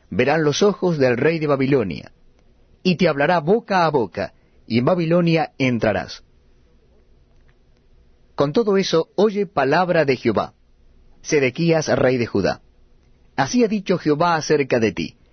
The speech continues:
"No morirás a espada. En paz morirás.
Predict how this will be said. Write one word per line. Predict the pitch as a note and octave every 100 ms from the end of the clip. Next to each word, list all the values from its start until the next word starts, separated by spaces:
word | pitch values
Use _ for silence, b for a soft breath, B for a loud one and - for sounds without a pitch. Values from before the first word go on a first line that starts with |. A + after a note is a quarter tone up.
| _ _ -
"No | G#2+ D3+ G#3+
morirás | G#3 F3+ D#3+ D#3+ D#3 -
a | C3
espada. | B2+ - F#2 C2 - _ _ _ _ _ _ _ -
En | F#3 E3
paz | C#3 G3 G#3+ -
morirás. | E3 E3 D#3 D#3 G2+ - -